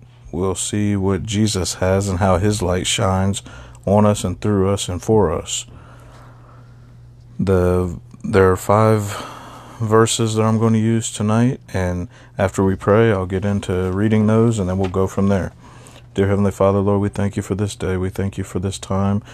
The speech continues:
We thank you for this podcast and the people who listen. Lord, we just ask that you might touch their souls, that they might choose Jesus and make him their choice.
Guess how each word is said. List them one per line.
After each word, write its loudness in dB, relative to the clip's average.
We -8
thank 0
you -10
for -6
this -2
podcast -2
and 0
the -2
people -2
who 2
listen. -4
Lord, -2
we -6
just -6
ask -4
that -8
you 0
might -2
touch -4
their 2
souls, 0
that -4
they 0
might 0
choose -2
Jesus 0
and 0
make -2
him 2
their 4
choice. -6